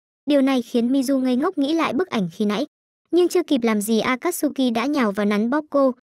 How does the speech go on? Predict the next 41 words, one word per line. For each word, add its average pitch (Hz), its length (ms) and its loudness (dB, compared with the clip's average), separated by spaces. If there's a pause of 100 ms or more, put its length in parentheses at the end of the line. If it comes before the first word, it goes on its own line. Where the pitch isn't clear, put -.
(200)
Tay 330 160 2
Mizu 311 420 0
với 233 180 0
lấy 214 160 2
chiếc 359 180 -4
đồng 220 180 0
hồ 196 180 0
trên 208 220 -4
bàn. 190 180 -2 (460)
Sáng 277 260 -2
sớm, 269 320 0 (360)
Akatsuki 294 760 -2
ca 254 120 -2
thán 233 240 -4
không 277 240 -2
biết 392 200 -2
vì 226 140 2
sao 240 220 -2
mình 208 240 2
nhức 339 160 -2
đầu 220 180 2
vậy. 190 220 -4 (440)
Chỉ 285 160 0
có 247 140 0
cô 302 180 0
em 262 200 0
gái 226 220 0
giả 226 240 -2
là 190 120 -2
hiểu 196 220 0
rõ. 226 280 -2 (400)
Cả 240 120 0
hai 294 260 -2
đến 240 180 0
trường 226 260 0
đều 202 140 0
bị 208 140 -2
mọi 220 180 -4
người 202 160 -2
chú 196 160 -4
ý. 214 240 -2